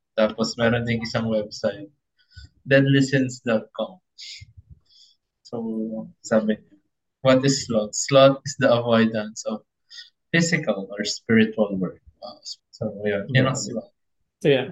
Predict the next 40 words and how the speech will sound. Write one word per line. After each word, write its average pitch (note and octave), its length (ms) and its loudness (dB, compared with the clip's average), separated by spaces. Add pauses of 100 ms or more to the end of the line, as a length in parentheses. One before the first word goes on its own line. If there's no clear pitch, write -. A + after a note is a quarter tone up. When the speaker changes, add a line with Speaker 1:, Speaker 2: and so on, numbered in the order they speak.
Speaker 3:
katamaran C#3 480 2
niya. G#2 240 0
Speaker 2:
Um, - 280 -2 (440)
Speaker 1:
Yun B2+ 140 4
ang A#2+ 100 4
Speaker 2:
grabe B2 80 2
yun B2 140 4
sa A2+ 100 4
Speaker 1:
physical A2+ 80 4
Speaker 2:
Wikipedia. A2+ 800 -2 (760)
very A2+ 340 -2
difficult A2+ 540 -4
daw A2 180 -2
to A#2 120 -6
define. A2 360 -4
Feeling F3+ 240 2
ko F#3 80 0
tinamad E3 360 0
lang C#3 240 2
din C3 160 0
yung B2 140 -2
nag-define A2 540 -4
yan. G2 160 -12 (280)
Speaker 1:
<laughs> D3+ 240 2
Speaker 2:
Sabi, A2 360 0
sabi B2 240 0
na, A#2+ 120 4
sabi C3+ 300 4
na C3+ 100 4
lang B2+ 160 2
nila, B2 240 0
"Ah, F3 80 -6
na-, E3+ 160 -4
nahirapan C#3+ 520 -4
ako." D3 160 -12 (600)
Let's F3+ 160 -8
just G3 160 -2
add. B2+ 360 0 (360)
Speaker 3:
Bakit E4 240 2
nga, G3+ 120 4